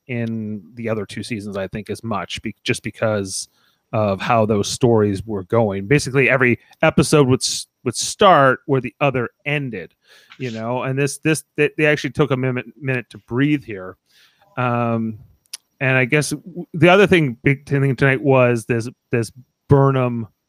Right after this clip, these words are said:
mystery, or the burn that Burnham is obsessed with, um,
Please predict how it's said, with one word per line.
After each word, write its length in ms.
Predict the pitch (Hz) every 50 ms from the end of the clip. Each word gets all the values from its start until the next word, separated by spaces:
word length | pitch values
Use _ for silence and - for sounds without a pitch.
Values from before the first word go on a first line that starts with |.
| _ _ _ _ _ _ _ _ _
mystery, 640 | 123 131 143 151 156 147 - - - 117 110 101 98
or 120 | 104 113
the 120 | 135 135 123
burn 500 | 107 - 156 151 143 127 104 92 90 90 _ _ _ _ _ _ _ _
that 160 | 120 107 98
Burnham 320 | - 143 135 139 131 123
is 180 | 127 120 117 104
obsessed 520 | 123 110 - - - 131 120 - - -
with, 300 | - 87 - - 95 - - _ - 123 - - - - _ _
um, 580 | 127 123 120 117 117 117 113 110 110 104 110